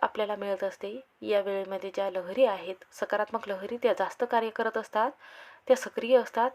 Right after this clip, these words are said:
याचा लाभ जो आहे तर तो आपल्याला दुप्पटपटीने मिळत असतो. म्हणूनच सकाळी उठल्यानंतर आपल्याला सकाळी साडेचार किंवा चार ते सहा वाजेपर्यंत हा उपाय जो आहे तर तो करायचा आहे. या वेळेमध्ये स्नान करायचं आहे. अ,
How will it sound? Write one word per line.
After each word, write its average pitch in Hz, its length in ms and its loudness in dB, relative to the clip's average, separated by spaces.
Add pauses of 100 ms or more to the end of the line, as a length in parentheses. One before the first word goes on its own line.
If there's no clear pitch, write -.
याचा 214 240 -2
लाभ 190 240 2 (260)
जो 208 80 0
आहे 202 320 2
तर 226 100 0
तो 226 260 -2
आपल्याला 196 300 -2
दुप्पटपटीने 202 640 -4
मिळत 208 280 -6
असतो. 226 360 -2 (800)
म्हणूनच 269 500 6
सकाळी 240 500 6
उठल्यानंतर 208 680 0 (100)
आपल्याला 202 360 -4
सकाळी 208 440 0 (180)
साडेचार 214 680 2 (220)
किंवा 254 180 6
चार 202 340 2 (180)
ते 233 80 0
सहा 202 320 -4
वाजेपर्यंत 214 640 -4 (340)
हा - 140 0
उपाय 196 340 2 (240)
जो 196 80 0
आहे 180 320 -4
तर 220 60 0 (100)
तो 214 60 -6
करायचा 196 400 -2
आहे. 170 220 -8 (160)
या 208 100 0
वेळेमध्ये 196 460 0
स्नान 190 320 -6
करायचं 190 380 -2
आहे. 170 220 -8 (960)
अ, 202 280 2